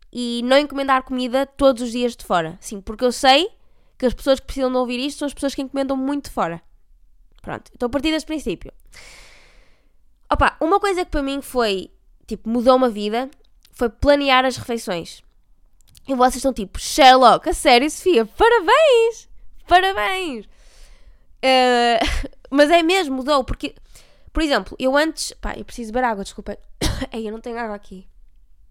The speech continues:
Ixi. Estou mesmo com a, com a boca seca e a garganta seca. E aí vou precisar tossir. <coughs> Ei, muito mal,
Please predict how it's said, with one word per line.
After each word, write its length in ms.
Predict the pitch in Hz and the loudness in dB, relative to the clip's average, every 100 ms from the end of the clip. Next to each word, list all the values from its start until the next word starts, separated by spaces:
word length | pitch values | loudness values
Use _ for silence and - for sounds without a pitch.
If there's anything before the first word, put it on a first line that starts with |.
| _ _ _ _ _ _ _ | _ _ _ _ _ _ _
Ixi. 840 | 226 240 226 - - - - - - - - - - - - | -12 -12 -12 -18 -20 -20 -20 -20 -20 -20 -20 -20 -20 -20 -20
Estou 180 | - 254 | -8 -6
mesmo 160 | 277 | -4
com 120 | - | -4
a, 100 | 285 | -4
com 220 | - - 269 | -4 -6 -4
a 160 | 262 | -4
boca 300 | 226 269 269 | -2 -6 -6
seca 320 | 254 254 226 | -8 -8 -8
e 40 | 233 | -8
a 100 | 226 | -8
garganta 280 | 226 226 233 | -8 -10 -12
seca. 360 | 233 208 196 - _ _ - - | -14 -16 -20 -20 _ _ -20 -14
E 80 | 240 | -12
aí 60 | |
vou 80 | 240 | -12
precisar 220 | 233 233 | -12 -12
tossir. 280 | 226 - 220 - - - - - - - - - - - - | -12 -10 -12 -12 -20 -20 -18 -16 -16 -16 -14 -14 -14 -16 0
<coughs> 1300 | - 180 170 440 - 466 466 - - - 349 - - - | 4 4 4 2 4 2 0 -6 -14 -10 -10 -12 -16 -14
Ei, 140 | 269 | -12
muito 200 | 254 254 | -12 -10
mal, 240 | 240 208 | -8 -8